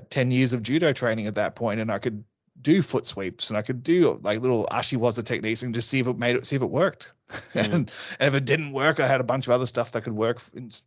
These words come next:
Speaker 1: uh, to fix the problem. Um, and same, that's how, that's how I figured out de-escalation as well. I just, because I had confidence that if it, if the de-escalation failed, I'd s-, I could still win the physical fight. Um, that gave me more confidence to be able to keep playing with the de-escalation t-, tools and see what I could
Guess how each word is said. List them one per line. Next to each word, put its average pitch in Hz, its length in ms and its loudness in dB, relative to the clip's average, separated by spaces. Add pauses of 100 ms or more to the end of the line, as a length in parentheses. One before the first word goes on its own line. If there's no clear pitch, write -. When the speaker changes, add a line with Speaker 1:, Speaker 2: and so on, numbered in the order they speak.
Speaker 1:
uh, 104 260 -2
to 107 240 -2 (140)
fix - 240 -2
the 110 100 -2
problem. 123 380 0 (580)
Um, 113 560 6 (280)
and 156 100 4
same, 180 260 6
that's 139 180 2
how, 120 200 4
that's 117 200 -4
how 131 120 0
I 101 40 -2
figured 113 220 -6
out 101 100 -4
de-escalation 110 680 -2
as 107 80 -10
well. 117 200 2
I 80 80 0
just, 110 240 -8 (140)
because 120 220 0
I 110 120 4
had 110 160 -2
confidence 110 460 -4
that 107 180 0 (180)
if 117 140 -10
it, - 120 -2
if 123 120 -2
the 131 80 -2
de-escalation 117 680 2
failed, 120 340 4
I'd 104 100 -2
s-, - 140 -6
I 127 100 -4
could 123 100 -10
still 131 180 -2
win 117 140 -2
the 104 80 -6
physical 123 340 -8
fight. 95 300 -6 (640)
Um, 107 380 -2
that 113 280 0
gave 120 300 2
me 110 280 -2 (300)
more 120 400 0
confidence 110 420 -4
to - 60 -12
be 117 60 0
able 104 80 0
to - 20 -10
keep 113 180 -6
playing 110 240 -2
with 101 120 -4
the 107 40 -6
de-escalation 107 640 -2
t-, - 260 -6
tools 107 280 -2
and 98 120 -4
see 95 180 0
what 98 160 0
I 95 40 -2
could 95 220 -8